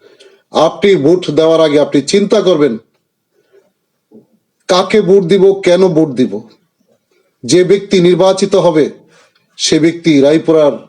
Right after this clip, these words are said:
জন্য কি করবে। আপনারা জানেন, আমি নির্বাচিত হলে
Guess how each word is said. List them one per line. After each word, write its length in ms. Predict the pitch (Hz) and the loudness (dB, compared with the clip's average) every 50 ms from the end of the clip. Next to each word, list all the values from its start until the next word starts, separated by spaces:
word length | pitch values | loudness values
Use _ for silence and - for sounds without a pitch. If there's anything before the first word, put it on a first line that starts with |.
| _ _ _ _ _ _ _ _ _ _ _ _ _ _ _ _ _ _ _ _ _ _ _ _ | _ _ _ _ _ _ _ _ _ _ _ _ _ _ _ _ _ _ _ _ _ _ _ _
জন্য 260 | 127 135 147 143 143 139 | -4 -2 0 2 0 0
কি 200 | 131 - - 220 208 | -2 0 -2 -2 0
করবে। 340 | - 160 147 123 107 107 107 107 - | 2 0 -2 0 0 -4 -6 -4 -4
আপনারা 260 | 135 - - 156 147 127 | -6 -2 -2 -2 0 2
জানেন, 380 | 156 156 165 175 190 196 196 196 - - - _ _ _ _ _ _ _ _ _ _ _ _ _ _ _ _ _ _ _ _ _ _ _ _ _ _ _ _ _ _ _ _ _ _ _ _ _ _ _ _ _ _ _ _ _ _ _ _ _ _ _ _ _ _ _ _ _ _ _ _ _ | 2 2 2 2 2 0 0 -2 -4 -8 -14 _ _ _ _ _ _ _ _ _ _ _ _ _ _ _ _ _ _ _ _ _ _ _ _ _ _ _ _ _ _ _ _ _ _ _ _ _ _ _ _ _ _ _ _ _ _ _ _ _ _ _ _ _ _ _ _ _ _ _ _ _
আমি 220 | 147 165 175 185 202 190 | -2 0 2 2 2 2
নির্বাচিত 560 | 180 185 180 165 185 180 180 180 175 - 185 | 2 2 2 2 2 0 0 -2 -2 -2 -2
হলে 340 | 170 - 156 147 143 143 | 0 0 0 0 0 0